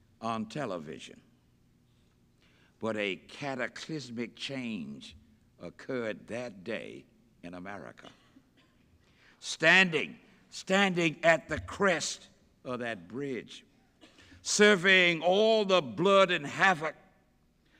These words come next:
my face awash in tears,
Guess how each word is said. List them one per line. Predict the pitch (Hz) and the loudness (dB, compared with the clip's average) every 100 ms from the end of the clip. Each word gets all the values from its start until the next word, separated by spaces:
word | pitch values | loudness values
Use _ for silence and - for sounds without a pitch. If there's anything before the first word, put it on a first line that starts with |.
| _ - | _ 0
my | 151 156 | 4 4
face | 143 - 214 202 - - | 2 4 4 4 0 2
awash | 175 165 151 185 190 175 - | 4 4 2 4 4 2 0
in | 185 175 139 | 0 0 -4
tears, | - 226 180 143 131 | -2 0 0 -2 -6